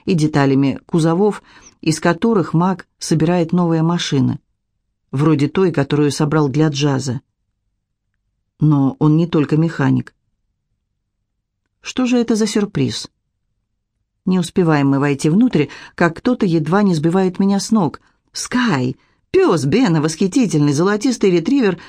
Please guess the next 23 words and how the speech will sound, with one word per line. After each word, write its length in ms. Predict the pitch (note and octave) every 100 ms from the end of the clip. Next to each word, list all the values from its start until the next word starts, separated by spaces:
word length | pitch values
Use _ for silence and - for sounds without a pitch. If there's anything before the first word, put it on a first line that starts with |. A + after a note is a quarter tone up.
| -
подпрыгивает 720 | F#3+ F#3 B3 B3 G#3 G3+ F3 -
и 120 | E3+
радостно 480 | D#3+ B3+ G#3+ F#3+ E3+
лижет 300 | F#3+ F3 D#3
меня 220 | E3 D#3+
в 20 |
лицо 320 | D3+ D3+ - G#3+
своим 260 | D#3+ D3+
шершавым 540 | - C3+ C3 E3 D#3 D3+
языком». 580 | C#3+ D3 D3+ C3 A#2 _ _ _ _ _ _
Я 180 | C3+ D#3+
опускаюсь 500 | E3 D#3 - D3+ C#3+
на 140 | D3 C3+
колени 520 | D3 F3+ F3 C#3+ C3 - -
и 100 | D#3+
обнимаю 720 | D#3+ C#3 D#3+ F3+ D#3+ C3+ B2+
его, 280 | B2 B2 - _ _ -
прячу 440 | D#3 E3+ C#3+ -
лицо 320 | C3+ C3+ - F#3+
в 40 |
его 260 | D3 D3+ D3+
шерсть, 480 | - C#3 - - _ _ -
шерсть, 540 | - A#3+ A#3+ - -